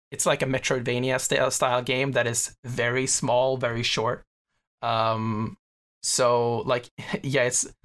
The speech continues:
it's basically a Metro game that you can beat in two or three hours. Uh, very, very simple, very quick, and, yeah, just a very, um, small and enjoyable experience.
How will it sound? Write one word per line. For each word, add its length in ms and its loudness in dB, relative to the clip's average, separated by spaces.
it's 80 -6
basically 320 0
a 20 2
Metro 240 0
game 160 0
that 80 -2
you 60 -10
can 120 -2
beat 320 -2
in 500 -2
two 220 0
or 40 2
three 220 -2
hours. 600 0
Uh, 400 4
very, 380 -2
very 240 0
simple, 320 -2
very 220 -2
quick, 360 -2
and, 300 -4
yeah, 100 0
just 180 -2
a 40 -2
very, 400 0
um, 640 0
small 440 0
and 160 -2
enjoyable 440 -2
experience. 540 -6